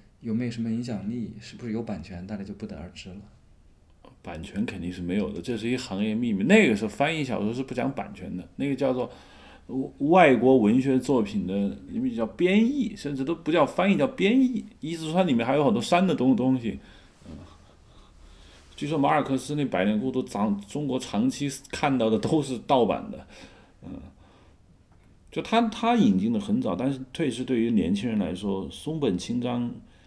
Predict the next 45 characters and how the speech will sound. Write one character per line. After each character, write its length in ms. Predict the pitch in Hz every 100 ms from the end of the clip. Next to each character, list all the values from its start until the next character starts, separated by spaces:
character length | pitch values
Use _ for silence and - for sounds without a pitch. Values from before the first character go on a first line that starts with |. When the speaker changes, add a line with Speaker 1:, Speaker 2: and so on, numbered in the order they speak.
| - - - - _ _
Speaker 1:
是 160 | - -
个 80 | 113
蛮 160 | 110
陌 180 | 95 110
生 160 | 107 104
的 60 |
名 80 | 101
字。 40 | 95
Speaker 2:
蛮 80 |
陌 180 | 98 110
生 140 | 98 98
的 60 |
人。 160 | 78 65
但 100 | -
是 60 | 139
我 240 | 139 92
可 100 | 101
以 280 | 135 127 104 -
跟 140 | 139
大 100 | 135
家， 120 | 123 123 120 - -
可 120 | -
不 20 |
可 80 | 147
以 40 |
类 280 | 127 156 123
比 160 | 101 76
一 140 | 73
下 460 | 82 98 82 73 64 -
东 120 | 123
野 100 | 107
圭 160 | 101 117
吾 180 | 107
呢？ 100 | - - - - - -
东 120 | 139
野 60 | 131
圭 80 | 143
吾 140 | 113
是 100 | 98
比 100 | -
较 120 | 69
熟 260 | - - 69
悉 140 | -
的。 60 | - - - - - - -
Speaker 1:
呃， 640 | 110 101 101 95 92 90